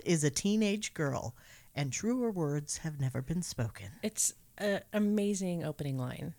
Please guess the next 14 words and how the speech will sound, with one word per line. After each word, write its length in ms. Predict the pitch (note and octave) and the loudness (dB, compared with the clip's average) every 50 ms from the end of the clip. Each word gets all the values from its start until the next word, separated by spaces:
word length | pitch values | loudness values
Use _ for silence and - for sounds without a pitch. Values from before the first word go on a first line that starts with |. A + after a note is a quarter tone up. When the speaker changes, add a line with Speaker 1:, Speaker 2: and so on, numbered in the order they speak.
| - - - - - | -10 -12 -12 -10 -2
Speaker 1:
It 180 | - G#3 G#3+ - | 0 0 0 2
really 400 | F#3 F#3 F#3+ F#3 E3+ D3+ C3 C#3 | 2 2 4 4 4 4 2 0
is. 420 | C3 - - - - - - - - F3+ | -2 -4 -6 -6 -4 -4 -4 -4 -4 -6
Speaker 2:
I 80 | F3 | -6
loved 300 | E3 D#3+ C#3 C3 - - | -4 -4 -4 -6 -6 -6
it. 160 | - - - - - - - - - - - | -8 -8 -8 -12 -16 -20 -20 -20 -20 -8 2
Speaker 1:
Well, 180 | - A3 A3+ - | 4 6 6 6
we 140 | - A#3 A3+ | 4 2 4
discover 600 | G3+ A3 G#3+ - - B3+ C4 B3+ C#4 C4+ - - | 4 4 4 6 4 4 6 6 6 4 6 6
our 160 | G3+ G3 G3+ | 6 6 6
monologuer 760 | G#3 F#3+ E3 E3 E3+ F3 E3+ F3 D#3+ D#3+ E3+ F3 F#3+ A3 B3 - - | 6 6 6 6 4 4 4 4 2 2 2 4 4 4 4 2 2
is 220 | - F3+ F3 E3+ - - | 2 2 2 2 0 0
Anita 600 | F3 F3 F3 E3 E3 F3+ G3+ G3+ A#3+ A#3+ B3+ B3+ - - - - - - - | 2 4 4 4 4 4 4 4 4 4 4 0 -2 -10 -20 -20 -20 -8 0
Lesnicki, 760 | E3 F#3+ F#3+ - - - F3 E3+ D3+ - - A#2 A2+ - A2 | 2 2 2 4 2 4 4 4 4 2 -2 -6 -6 -6 -10